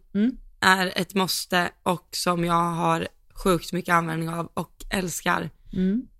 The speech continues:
Speaker 2: som är försvarbart, det är den här gulsvarta filten.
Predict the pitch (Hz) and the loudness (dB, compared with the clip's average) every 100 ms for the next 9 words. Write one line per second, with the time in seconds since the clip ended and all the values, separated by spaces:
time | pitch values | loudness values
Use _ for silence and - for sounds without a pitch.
0 | _ _ - 190 196 180 165 180 151 180 | _ _ 2 4 6 6 6 -2 -2 0
1 | 165 - - - - - 190 190 165 165 | -2 -2 -6 -8 -20 -8 4 6 8 6
2 | 170 175 160 156 165 196 - 185 156 - | 4 0 -2 0 0 0 -4 -6 -6 -8
3 | - - - - 170 - - | -4 -4 -4 -4 -4 -4 -12